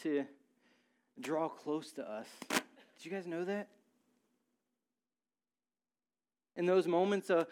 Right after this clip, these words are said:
of doubt, Jesus is right there beside us. And I, I want you to, to hear this. Even in the midst of doubt, we can often look at a doubt in our, in our lives, in our, in our relationship as Jesus as a very negative thing.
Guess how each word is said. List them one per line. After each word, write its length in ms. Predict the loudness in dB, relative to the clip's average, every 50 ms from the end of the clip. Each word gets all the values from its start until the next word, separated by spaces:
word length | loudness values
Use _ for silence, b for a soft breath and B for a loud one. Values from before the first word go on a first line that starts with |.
| B B B 0
of 220 | 0 0 2 4
doubt, 360 | 6 6 6 6 6 2 0
Jesus 680 | -4 -8 -4 0 2 2 2 2 2 0 0 0 -2 -2
is 280 | 2 4 4 4 4 0
right 400 | -4 -4 -2 0 2 2 0 -2 -2 0
there 340 | 2 4 4 4 2 0 -2 B B B B -2
beside 540 | -2 -2 0 4 8 10 10 12 12 10
us. 240 | 8 8 6 4 0
And 100 | 2 4
I, 60 | 4
I 260 | 4 6 8 8 8 10
want 320 | 8 8 6 6 4 2
you 80 | 0 2
to, 180 | 6 6 4 B B B B 2
to 100 | 4 4
hear 320 | 4 6 8 8 8 10
this. 300 | 10 8 8 6 6 6
Even 340 | 8 10 10 10 10 8 10
in 220 | 10 10 12 12
the 100 | 12 10
midst 420 | 10 10 12 10 10 8 4 -4 B B B B 10
of 220 | 10 10 10 10
doubt, 420 | 12 12 12 12 12 12 12 12
we 140 | 8 8 8
can 160 | 8 8 10
often 420 | 12 12 12 12 10 10 8 10 10
look 160 | 10 10 10
at 80 | 8 8
a 140 | 6 6
doubt 480 | 4 8 12 12 12 12 12 12 10 10
in 100 | 10 10
our, 180 | 12 12 10 10
in 140 | 10 10
our 100 | 10 12
lives, 440 | 12 12 12 12 12 12 12 10 8
in 80 | 8 10
our, 180 | 10 10 8 B B B 8
in 80 | 12
our 140 | 12 12 12
relationship 600 | 12 12 12 12 12 10 6 6 6 8 8 8
as 140 | 8 6 8
Jesus 420 | 8 10 10 10 10 8 6 4
as 140 | 4 4 4
a 60 | 4
very 340 | 10 12 12 12 12 12 10
negative 520 | 8 8 10 10 10 10 10 8 6 6
thing. 240 | 6 6 6 6 B